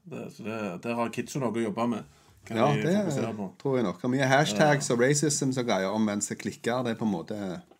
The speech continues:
Speaker 1: Ja.
Speaker 2: ikke helt adressert.
Speaker 1: Så det, sånn sett, så det har, eh, det er det en verdi i filmen for å se for de unge da, hvis de kommer over dette skuespillet.
Speaker 2: Men altså, verdi i filmen.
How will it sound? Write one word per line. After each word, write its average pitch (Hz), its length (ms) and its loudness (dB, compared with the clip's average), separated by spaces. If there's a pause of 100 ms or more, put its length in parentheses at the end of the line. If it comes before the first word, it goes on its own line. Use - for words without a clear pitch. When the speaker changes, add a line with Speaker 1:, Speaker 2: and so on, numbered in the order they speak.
Speaker 1:
Ja. - 140 6 (420)
Speaker 2:
ikke 127 240 -12
helt 101 120 -6
adressert. 90 420 -10 (240)
Speaker 1:
Så 135 120 -8
det, 202 300 4
sånn 214 260 2
sett, 147 280 2
så 143 160 -4
det 160 260 2
har, 135 340 4 (500)
eh, 123 500 2
det 131 200 0
er 151 100 2
det 139 40 0
en 127 140 0
verdi 110 420 0
i 107 40 -2
filmen 117 360 -2
for 107 100 -10
å 101 40 -10
se 107 420 -4 (280)
for 110 120 -8
de 107 80 -2
unge 98 200 -2
da, 139 120 2
hvis 98 140 -10
de 110 80 -8
kommer 107 300 -2
over 98 480 -4 (1040)
dette 110 300 -6
skuespillet. 110 600 -4 (540)
Speaker 2:
Men 143 120 4
altså, 175 260 6
verdi 156 360 6
i 156 40 6
filmen. 156 400 4